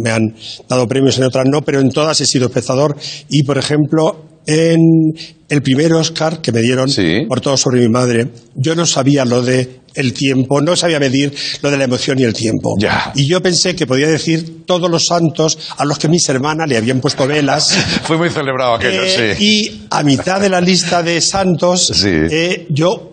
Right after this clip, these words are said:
Speaker 1: oía que había una música, pero bueno, entre que estoy sordo me acabo de quitar el pinganillo. Eh, pues yo no, digo, una música, ¿será que me están poniendo música que les gusta lo que digo?
Speaker 2: <laughs>
Speaker 1: Y veo a Antonio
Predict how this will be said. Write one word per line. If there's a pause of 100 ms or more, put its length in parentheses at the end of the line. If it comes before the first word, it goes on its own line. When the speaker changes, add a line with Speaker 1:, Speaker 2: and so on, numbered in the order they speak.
Speaker 1:
oía
que
había
una
música,
pero
bueno,
entre
que
estoy
sordo
me
acabo
de
quitar
el
pinganillo. (480)
Eh,
pues
yo
no,
digo,
una
música,
¿será
que
me
están
poniendo
música
que
les
gusta
lo
que
digo?
Speaker 2:
<laughs>
Speaker 1:
Y
veo
a
Antonio